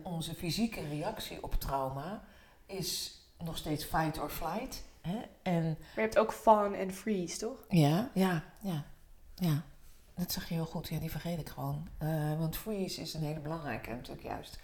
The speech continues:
Speaker 1: bij trauma, hè? Dat je bevriest en dat je helemaal niet meer reageert.
Speaker 2: Mhm.
Speaker 1: Dat je niet reageert, dat je het laat gebeuren. En vervolgens blijft ook je systeem in zo'n bevroren toestand.
Speaker 2: Waardoor de
Speaker 1: Waardoor
Speaker 2: stroom dus stopt.
Speaker 1: Ja, waardoor die stroom stopt. En waardoor je het ook,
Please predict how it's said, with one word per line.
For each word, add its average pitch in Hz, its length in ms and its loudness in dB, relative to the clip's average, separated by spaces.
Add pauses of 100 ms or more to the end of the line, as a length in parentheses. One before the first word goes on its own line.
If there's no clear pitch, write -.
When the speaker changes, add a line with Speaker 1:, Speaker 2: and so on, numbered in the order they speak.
(320)
Speaker 1:
bij 139 140 -2
trauma, 127 560 -2
hè? 190 200 -2
Dat 156 220 -4
je 147 300 0 (320)
bevriest - 720 -2
en 160 120 0
dat 160 120 0
je 160 60 -4
helemaal 156 260 0
niet 160 100 0
meer 131 100 -2
reageert. 120 580 -10 (200)
Speaker 2:
Mhm. 214 220 -2 (240)
Speaker 1:
Dat - 140 0
je - 60 -2
niet 175 180 2
reageert, 170 680 0 (340)
dat 151 120 -8
je - 60 -10
het 151 100 2
laat 147 180 0
gebeuren. 190 560 -4 (300)
En 160 160 -8
vervolgens 170 720 -6 (260)
blijft 175 400 0
ook 160 160 -6
je 151 160 -6 (200)
systeem 185 840 -2
in 160 140 -6
zo'n 170 200 -2
bevroren 185 520 0
toestand. - 640 -6 (1900)
Speaker 2:
Waardoor 165 320 2
de 220 60 4
Speaker 1:
Waardoor 170 180 10
Speaker 2:
stroom 208 320 10
dus 190 140 2
stopt. - 340 -2
Speaker 1:
Ja, 254 280 -2
waardoor 214 240 -2
die 196 100 -8
stroom 262 340 -6
stopt. - 380 -6
En 190 140 4
waardoor 196 360 4
je 190 120 4
het 185 280 -2
ook, 262 420 -2